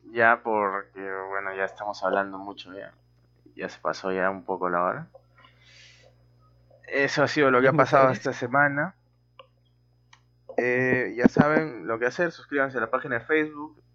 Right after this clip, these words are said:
Speaker 1: eh, dos A Gaming. Eh,
Speaker 2: No se suscriben a Facebook, solamente le dan like.
Speaker 1: denle like a la página, perdón.
Speaker 2: <laughs>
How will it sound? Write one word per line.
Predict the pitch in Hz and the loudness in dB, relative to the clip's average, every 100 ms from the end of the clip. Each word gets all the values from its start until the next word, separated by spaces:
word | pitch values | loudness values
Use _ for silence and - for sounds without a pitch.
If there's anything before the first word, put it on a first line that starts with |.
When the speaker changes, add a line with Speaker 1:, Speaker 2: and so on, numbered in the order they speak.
| _ _ | _ _
Speaker 1:
eh, | - 104 107 107 | -4 0 0 4
dos | 120 127 | 4 4
A | 120 | 4
Gaming. | 120 131 151 180 202 _ _ _ _ _ _ _ _ _ - | 4 4 0 -4 -8 _ _ _ _ _ _ _ _ _ -10
Eh, | 107 107 107 107 107 104 104 101 | -4 -2 0 0 0 0 -2 0
Speaker 2:
No | 190 | 2
se | 247 | 4
suscriben | 190 - 160 175 151 135 | 2 0 4 6 6 0
a | 123 | -6
Facebook, | - 147 131 131 | -2 -2 2 2
solamente | 135 165 160 | 6 8 10
le | 127 | 10
dan | 131 127 | 10 12
like. | 123 110 - - _ | 10 10 4 -6 _
Speaker 1:
denle | 117 123 110 | 2 4 6
like | 107 104 95 | 6 4 2
a | |
la | 85 | -2
página, | 82 - - - _ | -6 -10 -16 -20 _
perdón. | 90 87 87 87 | -8 -6 -10 4
Speaker 2:
<laughs> | - - - 156 123 165 180 170 165 156 143 170 160 | 8 8 8 8 8 10 12 10 8 6 8 8 8